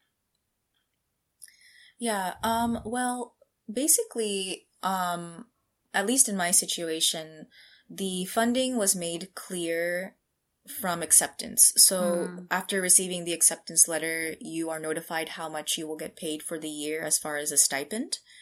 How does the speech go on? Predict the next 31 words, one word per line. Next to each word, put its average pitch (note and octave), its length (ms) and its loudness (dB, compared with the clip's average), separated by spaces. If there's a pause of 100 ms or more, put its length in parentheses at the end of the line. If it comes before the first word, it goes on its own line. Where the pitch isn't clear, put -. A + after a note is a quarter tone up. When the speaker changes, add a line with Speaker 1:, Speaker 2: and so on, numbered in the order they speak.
Speaker 2:
How G3 140 -2
much? G#3 340 -2
Speaker 1:
Uh, E3 320 -2 (280)
Speaker 2:
Normally, F#3+ 320 2
Speaker 1:
uh, E3+ 340 -2 (280)
Speaker 2:
you F#3 160 -16
don't F3+ 200 -6
have E3+ 160 -10
to - 160 -14
Speaker 1:
and, A3 100 4
Speaker 2:
say. F3+ 60 -8
Speaker 1:
oh, G#3 200 4
norm-, G#3 280 0
so, A#3 220 4 (160)
<laughs> - 140 -20
yes. F3 460 8
Um, F3 320 2
so A3+ 180 4
it, - 140 0
again, F#3+ 220 2
it E3 100 -4
really G#3+ 180 2
depends F3+ 460 0
on D#3+ 420 -4 (480)
where G3 340 4
the F3+ 80 2
school D#3+ 360 6
is. C#3 280 2
So, F3 160 6
for F3 140 -4
example, E3 640 -2